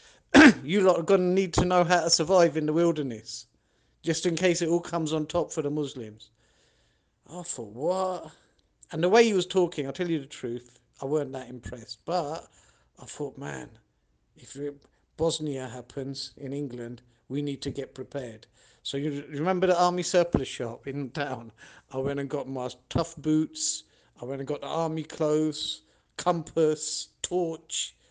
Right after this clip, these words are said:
I was ready to learn how to survive in the wilderness in a weekend course.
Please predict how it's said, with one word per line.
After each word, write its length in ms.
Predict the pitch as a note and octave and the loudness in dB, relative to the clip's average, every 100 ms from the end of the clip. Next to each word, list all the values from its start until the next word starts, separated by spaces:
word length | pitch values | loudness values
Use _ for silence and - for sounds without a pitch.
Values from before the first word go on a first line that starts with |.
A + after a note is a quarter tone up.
| _ | _
I 120 | G3 | 2
was 240 | F#3+ D#3+ C3+ | 4 4 2
ready 320 | F3+ F#3 D#3+ | 2 2 0
to 140 | - | -4
learn 240 | C#3+ E3 D3+ | -2 0 0
how 160 | D3+ | -2
to 60 | C3+ | -4
survive 460 | - C3+ D#3 D3+ C3+ | -6 -2 -2 -2 -4
in 80 | |
the 80 | B2+ | -8
wilderness 600 | C3+ C#3+ B2 A#2+ G#2 - _ - | -4 -4 -6 -14 -18 -20 _ -18
in 120 | - C3+ | -10 -6
a 60 | |
weekend 520 | C#3 D#3+ - D3+ C3 | -4 -6 -4 -6 -6
course. 460 | - C3+ A2+ - - | -8 -8 -8 -12 -20